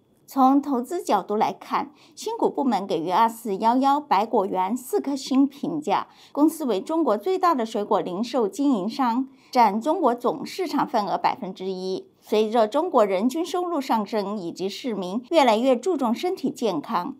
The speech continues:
对新鲜和优质的水果需求将越来越大。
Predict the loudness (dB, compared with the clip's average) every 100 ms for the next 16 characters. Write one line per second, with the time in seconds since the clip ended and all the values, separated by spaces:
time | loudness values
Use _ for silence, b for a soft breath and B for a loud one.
0 | 0 2 2 0 -4 -2 -2 0 0 0
1 | -4 -4 -2 -2 -2 -4 -2 -2 -4 -4
2 | -6 -4 -4 -2 -2 0 2 2 0 -2
3 | 0 0 0